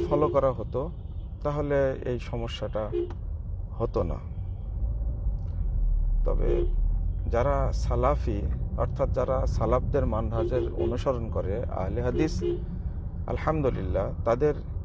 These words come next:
বিষয়টা, আহ, সম্পূর্ণ ব্যতিক্রম, অন্যরকম।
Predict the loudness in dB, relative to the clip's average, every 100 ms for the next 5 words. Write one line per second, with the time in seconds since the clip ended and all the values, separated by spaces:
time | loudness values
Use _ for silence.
0 | -4 -2 -2 -2 -2 0 0 2 4 4
1 | 4 4 2 2 0 -2 -2 0 -2 -2
2 | -6 -6 -6 -4 -4 -4 -2 0 0 0
3 | 0 0 2 2 2 0 2 2 0 0
4 | -4 0 2 2 2 0 0 2 2 2
5 | 2 2 0 0